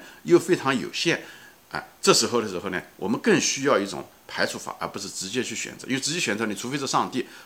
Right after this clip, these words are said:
或者你确实懂，但大多数人，百分，天底下百分之九十九点九的人都不懂怎么样的找出了一个真正的好虾出来。所以不要一厢情愿，认为你就是那个能找出好虾的人。你如果这样想，你就是那个新手在新疆的沙滩上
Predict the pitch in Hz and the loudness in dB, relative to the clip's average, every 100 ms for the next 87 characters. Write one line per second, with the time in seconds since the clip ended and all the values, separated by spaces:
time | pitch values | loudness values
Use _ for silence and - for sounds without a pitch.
0 | - 127 127 95 - - 196 160 139 - | -6 -2 0 -2 -2 2 4 4 2 -6
1 | - 135 131 - 131 131 104 78 104 147 | -4 -2 0 -2 -4 -6 0 0 0 -4
2 | - 175 135 101 113 151 147 135 131 104 | 0 0 2 2 2 -2 -4 -4 -4 -6
3 | - - - 120 143 156 - 117 92 - | -10 -20 -4 0 0 0 -4 -4 -6 -8
4 | - - - 160 - - - 67 - - | -20 -6 2 2 2 -4 -8 -8 -8 -4
5 | 98 104 - - - - 101 98 90 110 | -4 -4 -8 -6 -6 -6 -6 -6 -4 -4
6 | 117 110 92 - - 80 - - - - | -4 -6 -6 -10 -4 -4 -4 -12 -14 -18
7 | - 202 214 180 220 151 156 143 98 117 | 0 2 6 8 10 8 4 2 0 0
8 | 110 131 131 95 69 208 226 170 120 98 | 2 2 2 0 -2 2 2 2 0 0
9 | - - 107 - - 104 87 - - - | -2 -4 -6 -6 -2 0 -2 -8 -16 -10
10 | 117 170 170 160 147 - 82 82 85 80 | -2 2 4 6 4 2 -2 -4 -6 -4
11 | 139 135 143 123 85 - 131 135 76 - | -2 0 0 -2 -2 -2 -2 -2 -6 -10
12 | - - 120 90 - 117 113 117 120 101 | -20 0 4 4 4 0 4 4 4 2
13 | - - 123 110 120 113 98 | -2 4 6 6 2 2 -2